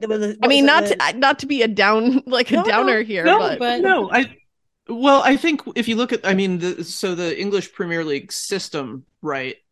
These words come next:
Speaker 3: Um, you have this system where, as Ted was shocked by early in the series, you don't have a playoff to determine the winner. Richmond has already lost a lot of games this
Speaker 1: Mm-hmm.
Speaker 3: season.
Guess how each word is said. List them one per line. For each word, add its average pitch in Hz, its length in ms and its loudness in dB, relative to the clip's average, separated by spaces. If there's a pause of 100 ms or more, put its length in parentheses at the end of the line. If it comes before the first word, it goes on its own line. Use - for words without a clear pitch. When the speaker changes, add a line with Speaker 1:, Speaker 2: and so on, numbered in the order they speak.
(540)
Speaker 3:
Um, 160 260 -2
you 185 140 0
have 180 140 -2
this 175 160 -6
system 175 540 -4
where, 160 560 -2
as 175 200 -2
Ted 185 420 -8 (360)
was 170 200 -4
shocked - 360 -4
by 151 180 -4
early 165 300 -4
in 151 80 -8
the 156 120 -10 (240)
series, 165 1000 -8 (460)
you 202 120 -2
don't 247 200 0
have 233 160 0
a 170 40 -2
playoff 175 520 -4
to 151 100 -10
determine 147 380 -8
the 135 80 -8
winner. 143 280 -8
Richmond 214 340 -8
has 190 100 -6
already 180 280 -6
lost 151 420 -4 (220)
a 151 60 -6
lot 135 240 -2
of 123 120 -12
games 135 680 -4
this 185 200 -4
Speaker 1:
Mm-hmm. 180 120 -6
Speaker 3:
season. 113 340 -12